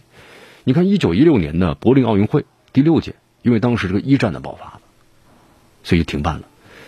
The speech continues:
一九四零年奥运会第十二届，还有就是一九四四年的伦敦奥运会第十三届，当时是因为呢，这个二战被取消了。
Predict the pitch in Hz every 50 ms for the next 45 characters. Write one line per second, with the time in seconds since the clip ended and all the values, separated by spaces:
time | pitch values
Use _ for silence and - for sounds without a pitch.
0 | - - _ - 196 170 165 113 - - 180 139 120 151 139 120 - 117 113 107
1 | 104 - 98 95 120 107 - - 120 139 117 - - - _ _ _ _ _ _
2 | _ _ - 113 117 101 110 107 - 139 117 82 - - - 151 - - 202 123
3 | 85 76 76 80 78 80 101 123 135 127 107 87 82 - 98 - - 101 87 -
4 | 104 - - 127 139 120 110 - _ _ _ _ _ _ _ _ _ - 139 139
5 | 131 - 117 117 110 - 110 107 113 117 117 110 92 78 69 - - - - -
6 | 135 113 87 - - 151 - - _ _ - 82 71 - - - - - - -